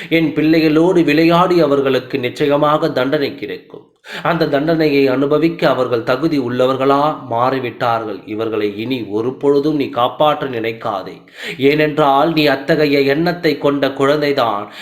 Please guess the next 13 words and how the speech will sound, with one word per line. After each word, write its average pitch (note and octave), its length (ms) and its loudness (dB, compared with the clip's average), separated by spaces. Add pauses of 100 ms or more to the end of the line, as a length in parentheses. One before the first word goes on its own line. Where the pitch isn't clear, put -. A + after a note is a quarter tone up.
யாருக்கும் D3+ 640 0
தண்டனை C#3 360 0
கொடுக்க A#2+ 420 -4
வேண்டாம். G#2 520 -6 (300)
"அம்மா" C3+ 380 -2 (160)
என்று A#2 360 -6
என்னிடத்தில் A2 560 -4
நிச்சயமாக B2 720 -4
என் A2 220 -6
குழந்தை B2 420 -2
நீ G#2 180 -8
கேட்கத்தான் B2 760 -4
செய்வாய். F2 520 -10